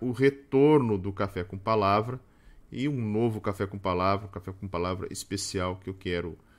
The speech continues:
é, hoje apresentar pra vocês. Hoje será o Café com Palavra de número seiscentos e nove. Fica aí o meu convite especial para, em torno de oito minutos,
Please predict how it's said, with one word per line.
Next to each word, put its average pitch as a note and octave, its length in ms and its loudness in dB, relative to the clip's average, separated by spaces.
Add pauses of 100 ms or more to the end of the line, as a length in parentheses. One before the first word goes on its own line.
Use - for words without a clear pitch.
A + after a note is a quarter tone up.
(320)
é, F2+ 320 -4
hoje F2 1120 -6 (540)
apresentar F2 720 -4
pra F#2 140 -4
vocês. A#2 720 -2
Hoje F2+ 240 -6
será E2+ 320 -4
o E2+ 80 -4
Café E2+ 320 -8
com - 120 -14
Palavra E2 380 -6
de D#2 120 -12
número F2+ 320 -6 (260)
seiscentos G#2 880 -2
e A#2+ 40 -4
nove. A#2+ 380 0 (340)
Fica A#2+ 320 -4
aí G#2 80 0
o G#2 40 -6
meu G#2 140 -2
convite F#2 460 -8
especial F#2 720 -6 (280)
para, F2+ 380 -4 (100)
em E2+ 140 -12
torno F2+ 360 -8
de F2 280 -10
oito B2+ 320 -2
minutos, A2 560 -8